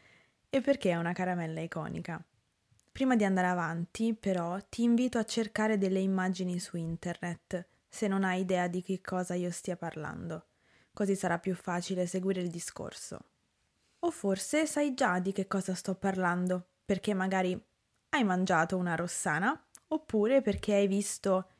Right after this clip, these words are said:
il film La giovinezza di Paolo Sorrentino, dove in una scena c'è proprio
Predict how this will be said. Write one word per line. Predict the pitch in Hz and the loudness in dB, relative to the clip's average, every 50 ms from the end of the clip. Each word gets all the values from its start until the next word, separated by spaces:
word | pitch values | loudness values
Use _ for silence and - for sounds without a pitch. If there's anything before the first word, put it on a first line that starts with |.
| _ - | _ -4
il | - 208 202 | -2 -2 -2
film | - - - - 226 220 214 208 202 202 202 - - | -2 -4 -2 0 2 4 4 4 4 2 2 0 0
La | - 196 196 | 0 0 0
giovinezza | 190 - 208 202 240 277 320 240 185 - - - 165 135 165 - _ _ _ | 0 0 0 0 0 2 2 0 0 -2 -4 -4 -4 -4 -6 -8 _ _ _
di | - 202 208 196 | -4 -2 0 2
Paolo | 202 190 190 190 196 196 | 2 2 4 4 2 2
Sorrentino, | - 208 196 190 202 214 220 220 214 - 311 285 226 196 170 160 - _ _ - - - - - - _ _ _ _ | 2 0 0 2 4 4 4 4 4 4 2 4 4 2 0 -2 -6 _ _ -20 -20 -20 -20 -20 -20 _ _ _ _
dove | - 196 190 185 185 | 2 4 4 4 4
in | 180 | 4
una | 180 190 208 214 | 4 4 2 2
scena | 208 - - - 165 151 160 175 180 | 0 0 -2 -2 -2 -2 0 -2 -2
c'è | 180 - 185 175 | -2 -4 -6 -6
proprio | - - 165 165 - 170 170 165 | -4 -4 -6 -4 -4 -4 -6 -6